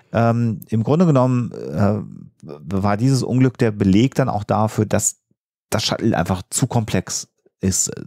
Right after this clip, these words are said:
äh, zu risikoanfällig ist und am Ende auch nicht,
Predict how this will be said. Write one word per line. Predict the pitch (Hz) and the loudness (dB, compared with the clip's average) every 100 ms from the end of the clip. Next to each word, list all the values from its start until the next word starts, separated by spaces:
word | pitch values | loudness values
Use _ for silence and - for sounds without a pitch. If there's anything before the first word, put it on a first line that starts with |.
| - | -10
äh, | 65 73 80 82 | -8 -6 -10 -2
zu | - | 2
risikoanfällig | 143 165 143 - 87 95 - 117 113 - | 4 4 4 2 0 0 0 0 0 -2
ist | 101 - - - - - - _ _ _ _ _ | -4 -4 -10 -18 -18 -18 -20 _ _ _ _ _
und | 147 156 | 0 2
am | 113 | 0
Ende | 98 131 135 | 2 4 4
auch | 95 120 | 4 4
nicht, | 123 | 2